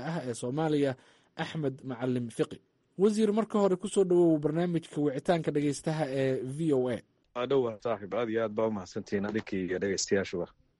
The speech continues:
Speaker 1: Adigaa mudan wasiir, bal haddii aan ku hormarno, waa sidee xaaladda deegaanadii laga xoreeyay ururka Al-Shabaab ee koonfurta iyo bartamaha Soomaaliya?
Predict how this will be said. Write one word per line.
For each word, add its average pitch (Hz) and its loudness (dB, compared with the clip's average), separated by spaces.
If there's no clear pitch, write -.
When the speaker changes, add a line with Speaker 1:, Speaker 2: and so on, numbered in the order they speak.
Speaker 1:
Adigaa 226 4
mudan 214 0
wasiir, 196 0
bal 165 -2
haddii 165 -4
aan 190 -4
ku 185 -6
hormarno, 160 0
waa 180 2
sidee 156 -2
xaaladda 151 -2
deegaanadii 156 -2
laga 156 -2
xoreeyay 143 0
ururka 147 -2
Al-Shabaab 147 -2
ee 113 -8
koonfurta 143 -6
iyo 156 -2
bartamaha 143 -6
Soomaaliya? 120 -4